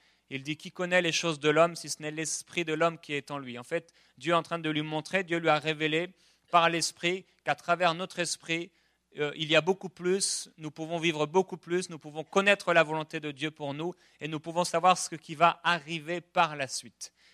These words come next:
C'est pour nous et pour nos enfants, Dieu veut nous les révéler, Dieu veut faire des, il veut qu'on puisse vivre des expériences personnelles avec lui dans sa présence.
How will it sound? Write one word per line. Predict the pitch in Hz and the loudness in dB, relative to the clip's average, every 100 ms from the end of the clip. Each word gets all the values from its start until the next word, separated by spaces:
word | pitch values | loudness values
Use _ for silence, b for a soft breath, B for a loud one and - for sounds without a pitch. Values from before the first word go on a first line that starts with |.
| b b | b b
C'est | - - 156 | -6 -2 0
pour | 190 190 | 4 4
nous | 190 190 208 | 4 2 2
et | 208 151 | 0 -2
pour | 175 180 | -4 -2
nos | 190 170 | -2 0
enfants, | 160 - 170 175 | -2 -2 -4 -2
Dieu | 156 | -4
veut | 165 165 | -4 -6
nous | 156 | -2
les | 151 | -2
révéler, | 127 139 185 180 165 170 185 b b b b | -2 0 0 0 0 -4 -6 b b b b
Dieu | 131 180 | -2 -2
veut | 170 | -2
faire | - 175 175 _ 147 | -2 -4 -4 _ -16
des, | 135 151 143 147 139 147 143 | -6 -6 -6 -16 -20 -20 -18
il | 147 147 | -18 -14
veut | 175 | -12
qu'on | 165 | -12
puisse | 147 165 143 | -12 -14 -12
vivre | 135 190 | -6 0
des | 156 147 | 0 2
expériences | 185 - - 165 165 156 - | 2 0 2 2 2 -2 0
personnelles | 170 - 175 170 165 143 | 0 0 -2 0 2 2
avec | 147 139 | -2 -4
lui | 147 185 - b b b | -6 -8 -10 b b b
dans | - 156 | 4 6
sa | 170 | 4
présence. | - 160 131 113 - | 2 -4 -4 -6 -8